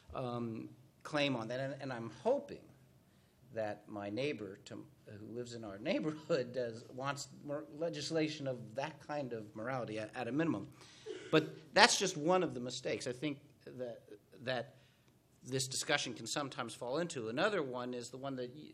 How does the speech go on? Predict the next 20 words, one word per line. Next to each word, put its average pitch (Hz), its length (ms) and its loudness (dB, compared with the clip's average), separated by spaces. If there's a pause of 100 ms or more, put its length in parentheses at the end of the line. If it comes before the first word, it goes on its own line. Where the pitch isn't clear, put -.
you 156 260 -2
alluded 143 380 -2
to, 117 240 -6
Ambassador, - 540 -4 (580)
uh, - 60 -2 (120)
when, 139 440 2 (840)
and, 147 300 2
and 147 140 4
that's 165 260 4
the 131 220 4
mistake, 139 760 2
it's - 140 -2
the 107 80 -6
sin 190 340 2
of 110 140 -2
blasphemy, 131 600 4 (720)
which 131 280 2
is 139 360 2
to 135 220 0
attach, 165 640 -2